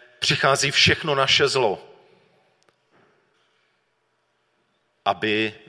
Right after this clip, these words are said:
bylo ukřižováno na Ježíšově kříži. Přichází na Ježíše, on se pro nás stal hříchem.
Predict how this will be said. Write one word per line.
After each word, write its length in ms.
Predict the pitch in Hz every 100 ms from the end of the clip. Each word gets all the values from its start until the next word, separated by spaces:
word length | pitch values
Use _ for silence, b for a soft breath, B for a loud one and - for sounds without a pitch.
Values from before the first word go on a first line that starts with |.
| - _ _ _ _ _ _ _ _ _ -
bylo 460 | 90 123 117 107
ukřižováno 720 | 110 107 - 123 113 117 98 104
na 120 | 98
Ježíšově 440 | 98 98 - 101
kříži. 460 | 95 - 101 90 80 B B B
Přichází 480 | - 127 120 117 120
na 140 | 117
Ježíše, 500 | 127 87 90 - 78
on 140 | 107
se 140 | 104 113
pro 180 | - 117
nás 220 | 117 117
stal 220 | - 110
hříchem. 460 | 107 104 - 87